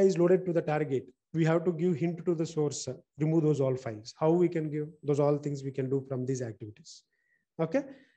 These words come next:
So after, after the completion of the flow till the data mart, we, we just, uh,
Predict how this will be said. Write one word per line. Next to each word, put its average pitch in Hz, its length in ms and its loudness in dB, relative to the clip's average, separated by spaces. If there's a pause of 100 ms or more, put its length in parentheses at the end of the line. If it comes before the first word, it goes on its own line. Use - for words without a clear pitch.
(160)
So 151 140 4
after, 160 320 0
after 160 280 0
the 190 120 4
completion 175 460 -2
of 156 140 -2
the 160 80 -2
flow 156 240 0
till 156 200 -2
the 151 100 0
data 147 220 -2
mart, 156 260 -6 (540)
we, 160 200 4
we 156 300 2
just, 160 300 0
uh, 143 180 -2